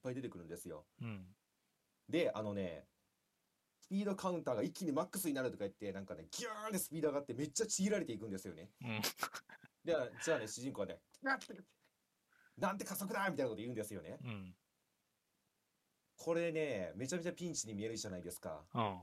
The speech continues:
Speaker 1: 全く関係ありません。
Speaker 2: 関係ないの？
Speaker 1: <laughs>
Speaker 2: 関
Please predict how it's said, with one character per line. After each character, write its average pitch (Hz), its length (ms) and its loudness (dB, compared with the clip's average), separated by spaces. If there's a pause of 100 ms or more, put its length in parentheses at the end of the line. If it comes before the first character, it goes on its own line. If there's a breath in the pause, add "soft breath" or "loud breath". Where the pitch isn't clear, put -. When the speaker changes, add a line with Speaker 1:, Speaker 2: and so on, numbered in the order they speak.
(720)
Speaker 1:
全 127 200 0
く 160 180 0
関 143 160 -2
係 135 80 0
あ 127 40 6
り 123 60 2
ま 113 80 -4
せ - 100 -2
ん。 98 40 2
Speaker 2:
関 156 160 10
係 180 180 12
な 220 120 12
い 185 60 12
の？ 165 120 8
Speaker 1:
<laughs> - 1300 4
Speaker 2:
関 349 220 6